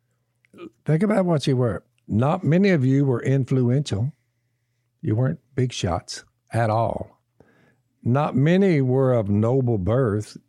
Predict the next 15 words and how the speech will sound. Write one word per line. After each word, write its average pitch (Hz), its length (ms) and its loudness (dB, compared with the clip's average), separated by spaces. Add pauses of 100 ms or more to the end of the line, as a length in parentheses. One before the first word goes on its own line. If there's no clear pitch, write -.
(100)
you 101 160 0
know, 101 180 0
your 101 220 0
family's 101 680 -2
wealth, 101 300 -4
and 104 160 -4
they, 101 260 -2 (520)
no. 104 300 -2 (560)
This 123 260 -2
is 147 200 0
the 117 140 0
ragtags 120 1080 0
of 107 180 -2
society 110 760 0
that 95 240 -4